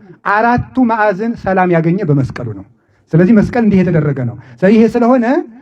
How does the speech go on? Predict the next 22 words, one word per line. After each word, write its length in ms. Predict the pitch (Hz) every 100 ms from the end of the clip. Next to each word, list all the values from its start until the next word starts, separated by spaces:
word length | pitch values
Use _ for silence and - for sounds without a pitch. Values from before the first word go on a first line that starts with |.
| 320 _ _ _ _
መደመሩን 580 | 160 254 254 233 226 214
ያመጣው 380 | 190 196 196 170
አንድነቱን 580 | 190 226 247 233 226 226
ያመጣው 380 | 202 214 226 254 151
መስቀል 360 | 170 - 240 226
ነው። 120 | 131 - -
የአንድነቱ 440 | 170 214 233 233 226
ምንጭ 200 | 247 - -
መስቀል 340 | 180 - 220
ነው። 120 | 180 123 - - -
በመስቀል 460 | 202 240 233 262
ሰባት 340 | - 214 240 240
ነገሮች 320 | 220 202 190
ታርቀዋል። 420 | - 170 175 151 113 _ _
ሰውና 280 | - 190 202 214
መላእክት፣ 400 | 160 151 233 - - - _
ሰውና 340 | 196 185 190 220 240
እግዚአብሔር፣ 480 | 147 143 147 190 240 - - -
ነፍስና 440 | 160 175 - 190 214 233
ስጋ፣ 220 | - 151 208 247 - -
ሕዝብና 400 | 170 165 180 196 220 233
አሕዛብ 380 | 151 165 214